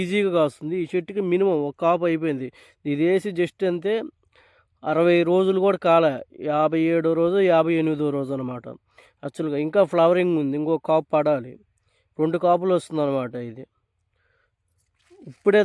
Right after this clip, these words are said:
దగ్గర దగ్గర ఈ మొక్కకు వచ్చేసరికి వంద కాయలు పైన ఉన్నాయి, ఇంకా ఒక యాభై కాయలు ఈజీగా కాస్తుంది. మినుములో వచ్చేసరికి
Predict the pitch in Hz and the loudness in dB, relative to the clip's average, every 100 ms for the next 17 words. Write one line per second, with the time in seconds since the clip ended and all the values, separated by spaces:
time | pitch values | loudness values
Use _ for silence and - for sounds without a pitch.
0 | 190 170 175 180 170 190 180 170 165 151 | 2 0 0 0 2 0 0 0 -2 -4
1 | 175 185 - 180 165 196 190 160 160 165 | -8 -8 -4 -4 -2 -2 0 2 0 2
2 | 175 165 156 156 156 127 120 - _ _ | 2 2 0 0 0 -4 -10 -18 _ _
3 | _ _ _ _ _ _ _ _ - 156 | _ _ _ _ _ _ _ _ -8 -4
4 | 196 196 180 185 135 143 160 175 170 180 | 2 2 4 2 2 0 2 2 2 4
5 | 185 190 185 127 - - - 165 170 190 | 4 4 2 -2 -6 -16 -8 -4 2 2
6 | 175 170 151 - 139 147 226 311 - - | 2 0 0 -4 -6 -4 -4 -6 -20 -20
7 | _ - - - - _ _ _ _ _ | _ -20 -20 -20 -20 _ _ _ _ _
8 | _ _ _ - - - - - - - | _ _ _ -16 -14 -14 -18 -20 -20 -6
9 | 170 160 196 233 233 220 - 220 185 170 | 4 8 12 12 12 10 6 2 2 2